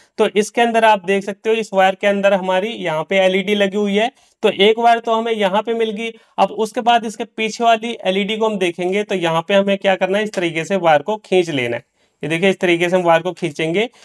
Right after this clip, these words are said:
तो एक वायर हमें ये वाली मिल गई जिसके अंदर एलईडी लगी हुई है। तो दो वायर इस झालर के अंदर ऐसी है फ्रेंड जिसके अंदर हमारी एलईडी लगी हुई है, और एक ये जो वायर है फ्रेंड, इसके अंदर कोई भी एलईडी नहीं लगी हुई है।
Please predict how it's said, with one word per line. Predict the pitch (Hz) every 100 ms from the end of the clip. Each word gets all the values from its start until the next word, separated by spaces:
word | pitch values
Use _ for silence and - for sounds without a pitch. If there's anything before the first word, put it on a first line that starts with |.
| _
तो | 220 180
एक | 196 226 226
वायर | 214 208
हमें | 190 202 233
ये | 196 156 185
वाली | 180 185
मिल | 196 180
गई | 180
जिसके | 214 185 - 190
अंदर | 175 190 196
एलईडी | 175 160 151 196 262 _ _ 147
लगी | 151 170 175
हुई | 196 143
है। | 135 139
तो | 190
दो | 170 147 202 226
वायर | 226 226 220
इस | 208 196
झालर | 175 190 208
के | 208
अंदर | 214 214 202
ऐसी | 175 175 214
है | 214
फ्रेंड | 190 208 240 _ _ _
जिसके | 165 185 - 214
अंदर | 208 208
हमारी | 196 196 208 190
एलईडी | 175 175 208
लगी | 214 208
हुई | 214 208
है, | 202 240 - _ -
और | 190 196
एक | - 196 220 214
ये | 175 190
जो | 233 247
वायर | 233 220 214
है | 214
फ्रेंड, | 208 208 214 214
इसके | 196 190 214
अंदर | 208 202 202
कोई | - 190 196
भी | 196
एलईडी | 202 180 170 165 202
नहीं | 196 160 151 190
लगी | 196 190 196
हुई | 196
है। | 185 208